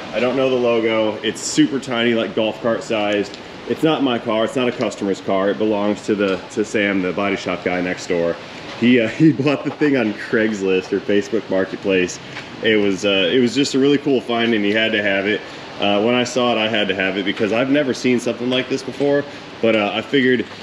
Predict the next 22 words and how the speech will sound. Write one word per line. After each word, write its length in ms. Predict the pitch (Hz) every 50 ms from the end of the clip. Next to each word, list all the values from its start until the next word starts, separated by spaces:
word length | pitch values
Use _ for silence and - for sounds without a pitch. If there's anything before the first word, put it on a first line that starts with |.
| - -
you 120 | 127 139
guys 320 | 131 147 135 135 131 127 113
would 120 | 120 143 139
not 260 | 143 143 143 123 131
mind 240 | 147 143 139 139 131
taking 280 | 151 160 127 139 139
a 20 | 139
look 200 | 147 147 139 143
at 200 | 131 131 127 135
it, 140 | 135 107
and 280 | 117 113 110 110 107 104
so 160 | - - 123 117
we're 100 | 123 123
gonna 140 | 120 117 110
do, 160 | 110 110 110
like, 180 | 104 98 95 98
a, 220 | 101 98 95 90 98
like, 120 | 104 98
a 60 | 101
walk 280 | 98 101 117 117 110 110
around 360 | 107 110 110 107 104 101 90
tour, 420 | - 110 113 110 107 104 107 95